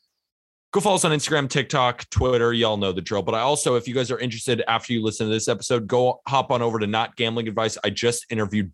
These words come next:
Book It with Trent. We know Trent from TikTok, from Twitter, all around social media. Big betting guy. I got to speak, sit down with him for about thirty minutes, and we talked about the Book It with Sports journey. We talked about a bunch of different stuff in gambling. Fun interview, fun guy.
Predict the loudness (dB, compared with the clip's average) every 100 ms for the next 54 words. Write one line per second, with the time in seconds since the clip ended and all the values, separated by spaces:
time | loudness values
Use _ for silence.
0 | 0 0 0 -2 -2 -2 -4 -4 0 2
1 | 2 0 -2 0 0 0 -2 -2 -2 -4
2 | -6 -4 -2 -2 0 0 0 -2 -6 -8
3 | 0 2 4 2 2 2 4 2 0 0
4 | -2 -2 -2 2 2 0 -6 -16 _ -2
5 | 2 2 2 2 2 2 0 -6 _ -2
6 | 0 0 -2 -6 -6 -6 -8 _ -2 0
7 | 2 2 2 2 0 0 0 -2 0 0
8 | 0 0 -2 -4 -8 -2 0 0 -2 0
9 | 0 -2 -6 -4 -4 -4 -6 -4 0 -2
10 | -2 -6 0 2 2 2 0 -2 -2 -2
11 | -2 0 -2 -4 -4 -6 -6 -4 -4 -4
12 | -2 0 0 0 -2 -8 -20 -4 0 2
13 | 2 2 0 -2 -2 0 2 2 2